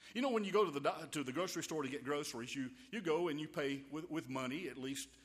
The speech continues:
maybe electronically, but it's money nonetheless. Some of you take your coupons, but you're going to understand that the medium of exchange is, is primarily going to be currency. But when we receive from God by faith, faith again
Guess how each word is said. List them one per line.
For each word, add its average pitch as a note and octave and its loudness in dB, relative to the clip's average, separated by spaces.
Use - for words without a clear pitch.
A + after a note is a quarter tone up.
maybe C3 0
electronically, C#3+ 0
but D#3+ -4
it's E3 -4
money E3+ 0
nonetheless. C#3 -2
Some C#3+ -2
of C#3+ -4
you D3 -8
take C#3+ 0
your G#3 -8
coupons, C#3+ -2
but A#2+ -2
you're E3+ 0
going G3 2
to D3+ 2
understand E3 2
that C#3+ -2
the C3+ -2
medium F3+ 0
of E3 -2
exchange C#3+ 0
is, C#3 -4
is C#3 -2
primarily D#3+ 2
going C3+ 0
to C#3 -2
be C3 -2
currency. D#3 2
But C#3+ 0
when A3+ 0
we C#4 0
receive F3 2
from D3 2
God D#3 2
by B2 4
faith, C3+ -2
faith G3+ 0
again D#3+ 0